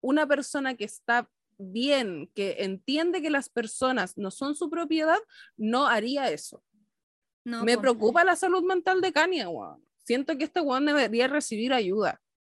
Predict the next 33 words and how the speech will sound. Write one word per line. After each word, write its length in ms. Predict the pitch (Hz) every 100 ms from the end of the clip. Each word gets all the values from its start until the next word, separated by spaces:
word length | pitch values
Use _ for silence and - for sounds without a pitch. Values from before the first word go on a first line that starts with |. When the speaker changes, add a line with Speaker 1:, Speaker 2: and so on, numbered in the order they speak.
| _ _ _ -
Speaker 1:
pero 220 | 214 220
me 140 | 220
preocupa 460 | 208 214 226 262 302
más 220 | 302 311
en 100 | 311
este 220 | 311 -
momento 480 | 339 320 311 339 370
la 160 | 330 277
vida 380 | 262 302 359
de 120 | 349 269
otras 280 | 269 392 381
personas, 440 | 381 - 427 302
de 100 | 240
los 140 | 214
niños, 1080 | 226 214 240 269 302 294 277 262 254 254 262 -
como, 460 | 262 247 233 226
Speaker 2:
Sí, 60 | 226 262 233 453 _ _ _ _ _ 220
sí. 60 |
Speaker 1:
weón. 260 | 226 247 349 523 480 - _ _ _ _ -
Speaker 2:
Y 120 | 233
de 80 | 226
hecho 160 | 247 302
encuentro 260 | 311 311
muy 140 | 277 247
cierto 240 | 226 233
lo 100 | 233
que 60 | 233
estás 220 | 247 233 -
diciendo 460 | 226 226 240 240 233
tú, 180 | 254
como 240 | 262 233 214
que, 180 | 214 214
mm, 420 | 214 214 208